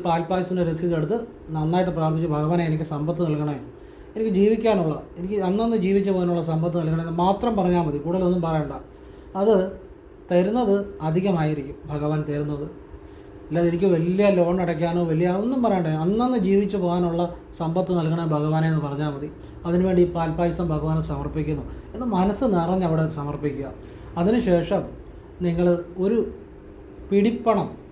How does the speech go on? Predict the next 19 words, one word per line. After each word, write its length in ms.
ഒരു 120
കയ്യിൽ 320
ചില്ലറ 300
എടുത്ത്, 260
നിങ്ങളുടെ 360
ചില്ലറ 260
എടുത്തിട്ട്, 360
അത് 80
വലത് 260
കയ്യിൽ 180
ചെയ്താൽ 320
മതി 140
കേട്ടോ. 180
ചില്ലറ 240
എടുത്തിട്ട് 400
അത് 320
ഭഗവാന്റെ 360
നേരെ 360
പിടിച്ച്, 300